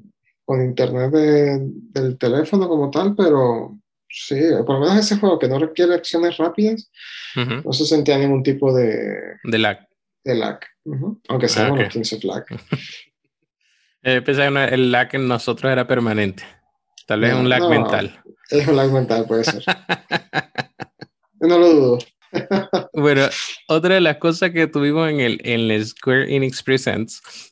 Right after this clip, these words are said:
Speaker 2: fue la revelación del nombre de Project Athia, que lo presentaron cuando hicieron la presentación del PlayStation cinco y que causó mucha expectativa.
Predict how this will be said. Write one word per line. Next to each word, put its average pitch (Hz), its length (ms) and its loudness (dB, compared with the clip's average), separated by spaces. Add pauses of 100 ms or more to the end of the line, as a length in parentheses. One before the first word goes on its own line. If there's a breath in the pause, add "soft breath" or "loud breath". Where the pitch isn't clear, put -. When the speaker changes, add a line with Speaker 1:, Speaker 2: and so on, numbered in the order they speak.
Speaker 2:
fue 135 500 0
la 131 160 0
revelación 127 420 2
del 147 240 0
nombre 139 580 0 (140)
de 113 240 0
Project 131 520 0
Athia, 107 560 -2
que 104 360 0
lo 101 220 -2
presentaron 117 1200 0 (380)
cuando 95 760 -4 (100)
hicieron 101 480 -4
la 120 240 0
presentación 117 500 -4
del 113 80 -2
PlayStation 120 420 -2
cinco 135 520 -2 (460 loud breath)
y 104 440 -2
que 95 580 -2 (120)
causó 110 920 0
mucha 110 340 -4
expectativa. 135 840 -2